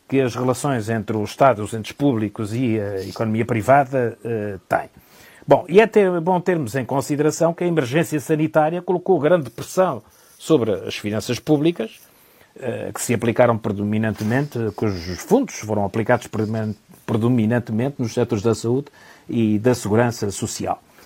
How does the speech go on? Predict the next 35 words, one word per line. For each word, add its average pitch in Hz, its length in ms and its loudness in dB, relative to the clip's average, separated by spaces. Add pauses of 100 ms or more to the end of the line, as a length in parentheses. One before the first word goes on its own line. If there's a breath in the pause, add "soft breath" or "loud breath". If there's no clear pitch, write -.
(120)
Mesmo 208 360 4
assim, 123 360 2
ainda 196 300 2
há 151 60 4
poucos 120 320 -6
dias, 95 420 -8 (500 soft breath)
eh, 131 220 -2
foi 165 180 4
divulgado 165 540 4
que 190 80 -2
o 180 40 -2
Serviço 175 360 -6
Nacional 175 360 2
de - 80 -8
Saúde 180 240 0
teve 175 220 2
uma 165 200 4
grande 170 640 2
redução 127 720 -4 (600 soft breath)
nos 151 180 0
pagamentos 165 520 2
em 175 100 0
atraso, 151 440 0
cujo 120 240 -4
estoque - 560 4
de 139 120 2
março 165 360 2
atingiu 202 360 -2
o - 20 -4
valor 185 300 2
mais 196 400 -4
baixo 170 800 -4
dos 165 240 2
últimos 165 400 -2
anos. 143 320 -4